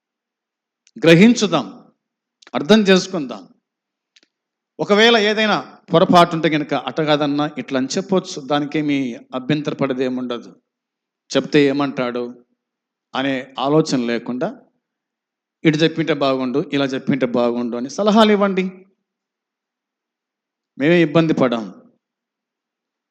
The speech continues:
కాబట్టి వాక్యము మనమందరం కూడా గ్రహించు వారమై ఉండాలి అన్నమాట దేవుని వాక్యం చెప్తూ ఉంది.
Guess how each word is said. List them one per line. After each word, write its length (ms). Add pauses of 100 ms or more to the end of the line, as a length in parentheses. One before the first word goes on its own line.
(560)
కాబట్టి 360 (480)
వాక్యము 800
మనమందరం 540
కూడా 280 (960)
గ్రహించు 640
వారమై 580 (260)
ఉండాలి 680
అన్నమాట 460 (920)
దేవుని 380
వాక్యం 400
చెప్తూ 380
ఉంది. 260